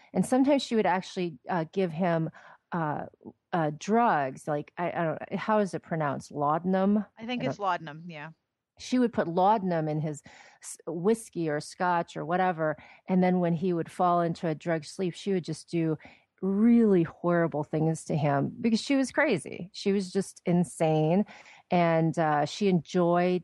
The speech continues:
Speaker 1: torturing him. She enjoyed seeing this huge, brawny man, uh,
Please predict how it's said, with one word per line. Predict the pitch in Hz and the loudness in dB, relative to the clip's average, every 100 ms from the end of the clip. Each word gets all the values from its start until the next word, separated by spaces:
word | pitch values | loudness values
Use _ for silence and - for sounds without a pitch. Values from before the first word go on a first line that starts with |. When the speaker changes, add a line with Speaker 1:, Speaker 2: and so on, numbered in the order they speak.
| - | -6
Speaker 1:
torturing | - 151 - - 156 | -4 -4 -4 -6 -4
him. | 156 160 165 202 - - | 0 2 4 2 0 -10
She | - 202 | -2 2
enjoyed | 175 190 180 180 | 2 4 4 2
seeing | - 180 170 | 0 0 2
this | 160 - | 0 -4
huge, | - 190 180 175 160 - | -6 -2 0 0 -2 -2
brawny | 160 156 156 160 | 0 2 2 2
man, | 156 147 151 156 170 - - - | 2 2 2 2 0 -4 -14 -8
uh, | 180 156 | -2 -2